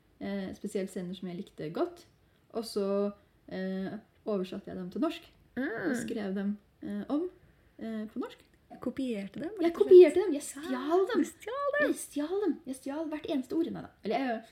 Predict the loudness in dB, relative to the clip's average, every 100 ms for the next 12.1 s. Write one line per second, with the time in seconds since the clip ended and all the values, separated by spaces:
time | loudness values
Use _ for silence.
0 | -10 -4 -2 -2 -4 -6 -10 -6 -6 -4
1 | -6 -4 -4 -4 -6 -12 -20 _ -4 -2
2 | 0 0 0 -2 -4 -4 -4 -2 -2 -2
3 | -6 -20 _ _ _ _ -14 -12 -10 -10
4 | -4 -4 -4 -12 -10 -6 -6 -6 -8 -10
5 | -6 -2 0 -2 -4 -4 -4 -2 -4 -4
6 | -4 -6 -6 -6 -6 -4 -6 -12 _ _
7 | -6 -6 -2 0 0 -2 -6 -4 -6 -6
8 | -6 -10 _ _ -10 -8 -10 -8 -6 -4
9 | -4 -6 -6 -6 -8 -12 -10 -10 -10 -12
10 | -12 -12 -12 -12 -10 -6 -6 -8 _ _
11 | _ _ _ -10 -4 -2 -2 -4 -4 -6